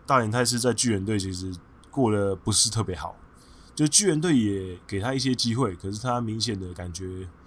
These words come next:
呃，跟这个球队的融合并不是非常的出色。然后一直到，到了火腿之后，才慢慢打出来，到自己进入壮年，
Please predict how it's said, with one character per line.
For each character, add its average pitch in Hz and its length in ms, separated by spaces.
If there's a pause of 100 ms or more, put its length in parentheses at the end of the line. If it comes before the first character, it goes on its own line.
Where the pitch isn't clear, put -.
(420)
呃， 104 120
跟 113 200
这 120 80
个 110 60
球 98 200
队 101 240
的 92 80 (540)
融 120 220
合 95 280 (300)
并 120 160
不 98 100
是 98 160
非 104 120
常 92 180
的 87 80
出 92 220
色。 98 200 (560)
然 110 140
后 135 60
一 - 20
直 113 140
到， 107 580
到 123 140
了 107 80
火 98 240
腿 104 180
之 104 160
后， 101 260 (680)
才 107 180
慢 123 160
慢 120 160
打 92 180
出 101 280
来， 78 140 (640)
到 123 160
自 117 140
己 107 80
进 113 240
入 110 220
壮 107 260
年， 87 160